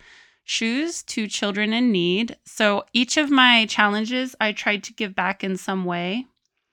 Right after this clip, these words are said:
Um, this one, since it's the cold moon, I wanted to do something that would help people during the cold. Last month, I was planting a tree for every person that joined because that was the beaver moon and, you know, beavers' trees.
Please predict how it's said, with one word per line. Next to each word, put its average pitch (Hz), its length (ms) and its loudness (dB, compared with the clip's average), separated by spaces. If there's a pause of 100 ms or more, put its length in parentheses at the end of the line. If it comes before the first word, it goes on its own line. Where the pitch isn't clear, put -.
(420)
Um, 202 500 4
this 214 320 -4
one, 214 320 4
since 214 300 -4
it's 190 180 -10
the 214 80 -4
cold 202 340 0
moon, 208 260 2
I 202 120 2
wanted 190 260 2
to - 100 -8
do 190 120 -4
something 185 380 -2
that 180 120 -2
would 190 120 -4
help 180 200 -6
people - 300 -8
during 175 240 -2
the 175 80 -4
cold. - 500 -10 (460)
Last 214 600 2
month, 214 320 2
I 208 120 6
was 196 500 -4
planting 214 400 2
a 202 60 2
tree 208 320 0
for 196 180 0
every 190 220 2
person 190 400 -2
that 185 160 -2
joined 180 480 -2
because 185 320 -8
that 180 180 -2
was 185 160 -6
the 180 100 -10
beaver 175 380 -4
moon 175 300 -4
and, 165 260 -6
you 190 140 -4
know, 170 260 -4
beavers' 170 400 -8
trees. 180 540 -6